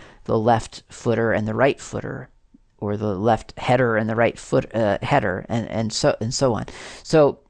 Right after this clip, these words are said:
it's, it's, it's a building block application in a way where you are building the visuals, and you can do that to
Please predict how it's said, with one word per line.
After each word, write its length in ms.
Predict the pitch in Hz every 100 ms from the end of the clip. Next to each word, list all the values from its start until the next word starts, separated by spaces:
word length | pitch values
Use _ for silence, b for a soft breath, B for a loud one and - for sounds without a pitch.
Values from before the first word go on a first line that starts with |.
| _ _ -
it's, 300 | 160 - - -
it's, 400 | 156 - - - - -
it's 200 | 143 -
a 140 | 135
building 680 | 127 - - 185 196 151 117
block 380 | 110 104 101 -
application 920 | 98 107 - 110 113 104 - 113 113
in 180 | - 110
a 60 | 101
way 360 | 98 90 110 B B B -
where 200 | 123 120
you 420 | 120 127 131 117
are 360 | - 120 117 113
building 680 | 131 - 147 165 160 151 127
the 80 | 123
visuals, 920 | 120 139 143 135 120 98 95 117 -
and 180 | - 135
you 100 | 143
can 160 | 165
do 160 | 165 226
that 260 | 190 135 -
to 260 | - 123